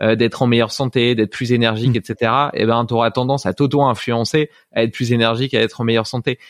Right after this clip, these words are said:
Speaker 1: Et donc, au final, toutes ces petites actions, en plus de leurs bienfaits, euh, euh, uniques, euh, et, euh, et pr-, et, et spécifiques, euh, permettent de créer tout un système de pensée intellectuelle qui te prédestine, entre guillemets, à,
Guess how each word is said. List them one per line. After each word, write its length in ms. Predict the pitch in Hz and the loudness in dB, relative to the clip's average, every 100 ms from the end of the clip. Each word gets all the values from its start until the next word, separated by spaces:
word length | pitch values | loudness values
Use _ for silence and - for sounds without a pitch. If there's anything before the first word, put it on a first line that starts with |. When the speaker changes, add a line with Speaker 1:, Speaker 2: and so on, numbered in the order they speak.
| - - | -20 -8
Speaker 1:
Et 80 | |
donc, 120 | 120 123 | -2 -2
au 60 | |
final, 300 | 117 151 151 | 0 -2 -2
toutes 180 | - 156 | -4 -4
ces 80 | 135 | -4
petites 220 | - 113 | -2 -2
actions, 360 | 107 - 156 143 | -2 0 0 0
en 140 | 113 | -2
plus 180 | 135 143 | -2 0
de 120 | 120 | 2
leurs 240 | 113 113 | 2 2
bienfaits, 440 | 113 120 120 110 - | 0 0 0 -2 2
euh, 340 | 135 117 104 - - _ _ 113 | 2 2 0 -6 -18 _ _ -2
euh, 300 | 110 104 104 110 107 - | 0 0 -2 -4 -6 -4
uniques, 400 | 123 127 165 - | 0 2 2 2
euh, 260 | 107 107 107 | 2 4 4
et, 240 | 110 107 | 2 2
euh, 160 | 104 98 | 2 0
et 140 | - 107 | -2 -4
pr-, 160 | - | -8
et, 160 | 104 110 - - | -8 -8 -8 -4
et 240 | 110 107 | -2 -4
spécifiques, 600 | - 117 - - 190 - - - - - | -4 -6 -4 -6 -4 -4 -8 -14 -14 -4
euh, 360 | 107 101 98 95 - - | 0 0 0 -4 -8 -4
permettent 520 | 139 131 151 160 - - _ - | -2 2 0 0 -6 -20 _ -6
de 140 | 113 | -2
créer 260 | 120 - 131 | -2 0 0
tout 140 | - 185 | 0 -2
un 100 | 165 | -2
système 360 | - - 151 | -2 -2 0
de 120 | 135 127 | 2 0
pensée 380 | 139 131 - 143 | 0 -2 0 0
intellectuelle 840 | 127 135 120 110 - 139 151 165 | 0 2 0 0 -2 0 2 0
qui 180 | - 120 | -8 -6
te 220 | 120 110 | 0 0
prédestine, 680 | 104 - 165 151 135 - 165 | 0 -2 0 2 0 -2 -2
entre 260 | 117 - 127 | -2 -2 -2
guillemets, 400 | 117 120 143 - - - _ - | 0 0 -2 -4 -18 -20 _ -4
à, 1080 | 113 113 110 110 104 98 90 87 - - | 0 2 2 2 2 0 -2 -4 -6 -8